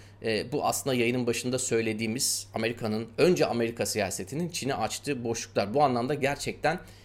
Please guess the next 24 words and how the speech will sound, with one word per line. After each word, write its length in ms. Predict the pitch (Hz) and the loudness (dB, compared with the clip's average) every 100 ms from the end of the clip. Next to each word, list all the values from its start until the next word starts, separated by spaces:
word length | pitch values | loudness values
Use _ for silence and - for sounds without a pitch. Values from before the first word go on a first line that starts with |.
| - - | -20 -12
Trump 340 | - 165 180 - | 6 6 6 4
başkanlığı, 720 | 113 - 113 107 104 143 - | 2 4 2 2 2 0 -2
e, 260 | 123 113 104 | 0 0 0
Çin 160 | - 123 | 0 -2
adına 320 | 104 120 131 | 0 0 -2
bir, 220 | 131 - - - - - | -4 -8 -14 -20 -14 -2
e, 220 | 110 101 | 0 2
belli 240 | 107 123 | 0 4
ölçüde 240 | 131 104 151 | 2 2 -4
fırsatların 720 | 139 110 120 113 117 120 131 | -2 2 2 2 0 0 0
da 40 | |
olduğu 340 | 104 101 120 139 | 0 -2 -2 -6
bir 120 | 110 | -4
dönem 260 | 110 127 135 | -2 0 0
oldu. 480 | 123 127 110 113 156 - - - - - - - | 2 2 2 -2 -4 -10 -18 -18 -20 -20 -12 2
E, 100 | 127 | 4
yine 600 | 120 120 120 185 190 190 - - | 4 0 0 4 4 2 -4 0
bakıyoruz 680 | 160 160 185 175 175 - - | 2 6 6 6 2 0 -2
başka 380 | 131 139 - 165 | 0 0 2 2
bir 240 | 156 - - | 2 -2 -4
Çinli 240 | 143 151 | -2 0
uzmanın 340 | 131 131 139 | -2 0 0
açıklaması 800 | 135 127 - 127 120 - 170 190 - | 2 0 2 4 4 2 2 2 2
ama, 360 | 143 156 - | 2 2 0